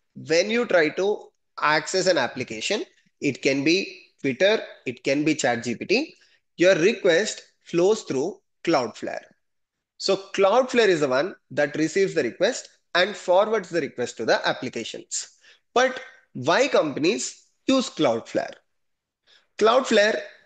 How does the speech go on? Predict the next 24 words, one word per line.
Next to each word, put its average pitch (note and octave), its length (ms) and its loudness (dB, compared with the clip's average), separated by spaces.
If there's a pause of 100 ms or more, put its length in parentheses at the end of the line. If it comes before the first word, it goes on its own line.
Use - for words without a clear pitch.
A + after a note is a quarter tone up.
(100)
does D#3+ 240 2
not G3+ 180 2
offer D#3+ 200 2
a E3 100 2
single D3 400 -2
service. C#3+ 500 -4 (200)
It F3 180 0 (260)
actually G3 520 2
offers D#3+ 560 2 (180)
multiple E3 580 0
services. C#3 560 -2 (760)
And F#3+ 120 0
the G#3+ 60 4
most G#3 420 0
critical G#3+ 460 0
ones C#3 460 -4 (160)
are D#3 200 2
their E3 320 2 (220)
C D3+ 300 -2
D D#3 160 4
N. B3+ 160 -2 (420)
So - 180 -4
Cloudflare D3+ 600 2 (200)
offers E3+ 680 2